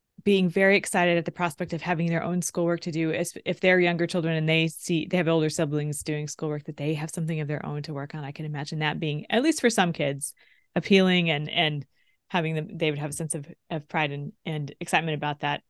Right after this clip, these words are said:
Surely, of course, not for everyone, but let's talk about how this program integrates with,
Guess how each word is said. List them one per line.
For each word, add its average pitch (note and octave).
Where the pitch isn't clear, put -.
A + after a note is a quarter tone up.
Surely, D#3
of -
course, -
not D#3+
for -
everyone, D3+
but G3
let's A3+
talk C#4
about B3
how G#3+
this G#3
program F3
integrates F#3
with, E3+